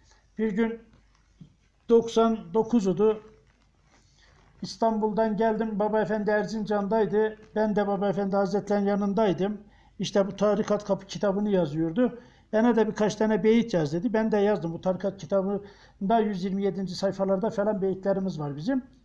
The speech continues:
Yazıyordum. O Baba Efendi de sohbet ediyordu. Aynı rahlede. Bir ucunda o, bir ucunda ben idim. Baba Efendi'nin küçük oğlu Adem Efendi,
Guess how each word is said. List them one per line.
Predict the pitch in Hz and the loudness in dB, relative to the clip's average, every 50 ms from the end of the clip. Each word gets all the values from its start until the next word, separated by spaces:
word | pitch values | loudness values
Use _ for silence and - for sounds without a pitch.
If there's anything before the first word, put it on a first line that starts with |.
| _ _ _ _ _ _ _ _ _ _ _ - | _ _ _ _ _ _ _ _ _ _ _ 0
Yazıyordum. | 233 254 269 247 254 285 294 285 269 - 233 220 226 - | 2 4 4 4 4 4 4 2 2 2 0 -2 -2 0
O | 247 269 277 269 262 254 | 2 4 4 4 4 2
Baba | 240 240 262 262 | 0 2 4 2
Efendi | 247 214 285 285 | 2 2 0 0
de | 285 330 | 0 0
sohbet | - - 254 240 - 277 269 269 | 0 0 -2 0 2 2 2 2
ediyordu. | 233 214 180 190 185 190 190 262 269 226 | 0 -2 0 0 0 0 2 0 0 2
Aynı | 185 247 262 254 247 208 | 2 2 4 4 4 4
rahlede. | 190 180 151 180 190 185 180 208 262 254 262 | 4 2 2 2 2 2 2 2 0 0 2
Bir | 262 | 2
ucunda | 240 233 233 247 226 226 277 | 2 2 0 -2 -4 -2 -2
o, | 294 220 | -2 -2
bir | 233 | -2
ucunda | 220 180 202 220 220 226 214 | -2 -2 -2 -2 -2 0 0
ben | 214 233 208 | 2 2 0
idim. | 185 170 240 277 262 - - _ _ _ - - - _ - | 0 0 -2 -4 -4 -8 -14 _ _ _ -20 -20 -14 _ -2
Baba | 220 240 277 277 | 0 4 6 6
Efendi'nin | 269 196 254 262 240 247 240 247 233 | 6 6 4 2 2 2 2 0 0
küçük | 240 - 240 - 269 - - | 0 -4 -4 -4 -4 -2 0
oğlu | 247 226 220 226 220 | 0 2 2 0 0
Adem | 190 202 220 220 262 262 269 247 254 - - - _ _ _ - - - - _ _ - _ - - | 0 0 0 2 2 2 2 0 -4 -6 -20 -20 _ _ _ -20 -20 -20 -20 _ _ -20 _ -2 0
Efendi, | 233 226 240 254 247 240 | 2 4 6 6 6 6